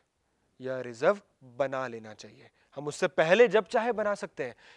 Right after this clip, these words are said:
लेकिन अंतिम तिथि इकतीस मार्च है, इस वर्ष का इकतीस मार्च।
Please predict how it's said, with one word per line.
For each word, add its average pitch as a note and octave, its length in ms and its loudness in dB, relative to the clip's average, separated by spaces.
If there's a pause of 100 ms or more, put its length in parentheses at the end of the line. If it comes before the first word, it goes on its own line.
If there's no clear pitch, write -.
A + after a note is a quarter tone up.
लेकिन E3 260 -4
अंतिम A3 480 -2
तिथि A#3+ 360 -4 (360)
इकतीस G#3+ 580 -2
मार्च G3 400 4
है, A3+ 280 4 (400)
इस G#3 220 0
वर्ष G#3+ 340 0
का A#3 140 0
इकतीस G3+ 480 -4
मार्च। F#3+ 360 -4